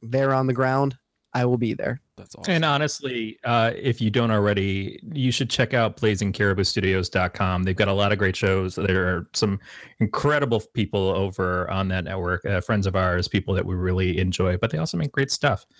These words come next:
Speaker 3: Uh, so you should check out Brent's show on there and check out Carrie and Sean's stuff too.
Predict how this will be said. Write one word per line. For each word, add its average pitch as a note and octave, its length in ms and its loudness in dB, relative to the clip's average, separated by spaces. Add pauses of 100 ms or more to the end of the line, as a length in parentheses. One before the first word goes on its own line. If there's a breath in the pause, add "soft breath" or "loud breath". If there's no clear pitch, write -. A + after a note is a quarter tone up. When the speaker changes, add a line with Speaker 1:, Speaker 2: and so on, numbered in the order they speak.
(240 loud breath)
Speaker 3:
Uh, G2 140 2
so - 140 -2
you G2 80 0
should - 160 -4
check G#2 220 0
out G2 140 2
Brent's G2 220 0
show G2+ 220 2
on G2 160 0
there F#2+ 480 0
and F#2+ 420 0
check F#2+ 240 -2
out F#2+ 340 0
Carrie G2 280 2
and F#2 100 0
Sean's F#2+ 300 0
stuff - 180 -6
too. G2 220 -2